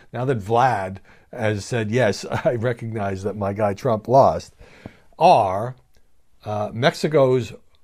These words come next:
Lopez Obrador. I, I guess he's afraid if he recognizes too soon that, that Trump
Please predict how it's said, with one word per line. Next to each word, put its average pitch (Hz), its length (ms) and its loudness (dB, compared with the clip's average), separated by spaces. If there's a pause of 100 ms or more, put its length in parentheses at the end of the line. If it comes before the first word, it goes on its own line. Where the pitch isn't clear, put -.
(140)
Lopez 127 440 0
Obrador. 110 800 0 (200)
I, 104 160 -8 (100)
I 107 80 -6
guess 110 200 -2
he's 104 160 -6
afraid 110 260 -2
if 98 80 -4
he 101 120 -2
recognizes 98 580 -2
too 98 160 -4
soon 113 360 0
that, 101 280 -4
that 92 200 -4
Trump 98 300 -4